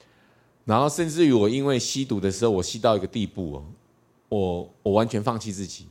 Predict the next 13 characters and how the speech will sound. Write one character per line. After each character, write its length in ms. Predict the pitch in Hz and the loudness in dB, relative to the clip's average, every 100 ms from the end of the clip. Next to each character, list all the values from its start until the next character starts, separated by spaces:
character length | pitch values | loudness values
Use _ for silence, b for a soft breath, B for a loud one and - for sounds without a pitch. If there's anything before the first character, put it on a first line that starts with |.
| - b b b b _ | -20 b b b b _
然 100 | 95 | -2
后 80 | 113 | 0
甚 220 | 123 120 | -2 -4
至 140 | 113 | -2
于 120 | 107 98 | -4 -2
就 200 | 117 107 | 0 2
被 360 | 117 101 92 78 _ _ _ - | 2 2 0 -8 _ _ _ 4
爸 140 | 117 | 4
爸 160 | 104 90 | 4 -2
流 200 | 87 90 | -4 -4
着 140 | 87 | -4
眼 260 | 85 73 82 | -6 -6 -6
泪， 240 | 90 73 | -6 -6